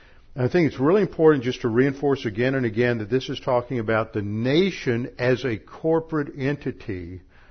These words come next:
uh, going through this cleansing, restoration process,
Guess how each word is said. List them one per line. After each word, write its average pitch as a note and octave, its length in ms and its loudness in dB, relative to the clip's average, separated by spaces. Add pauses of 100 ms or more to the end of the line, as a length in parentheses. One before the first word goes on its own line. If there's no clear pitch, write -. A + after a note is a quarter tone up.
(460)
uh, G2+ 120 -6
going B2 340 -2
through A#2+ 220 -2
this G#2+ 200 -4 (200)
cleansing, B2 840 -2 (560)
restoration A2+ 920 0
process, C3 680 -6